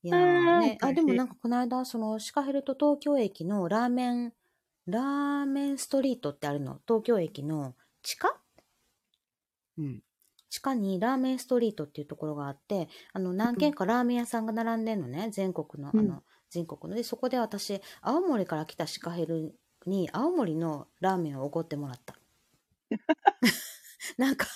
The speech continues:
Speaker 1: あの、私、煮干しのラーメンすごい好きなのね。で、
Speaker 2: 美味しそう。
Speaker 1: ほ-、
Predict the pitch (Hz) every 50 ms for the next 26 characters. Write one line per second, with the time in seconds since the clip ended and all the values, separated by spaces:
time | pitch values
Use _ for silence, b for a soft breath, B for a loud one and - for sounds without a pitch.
0 | - - B B B B 226 220 214 214 214 277 254 240 220 285 370 427 453 440
1 | - 415 403 403 392 392 330 240 180 170 165 - 196 208 190 170 - - - 185
2 | 160 143 135 127 135 165 240 359 - _ _ _ _ _ _ _ _ _ - 247
3 | 277 359 427 453 480 440 - - 392 381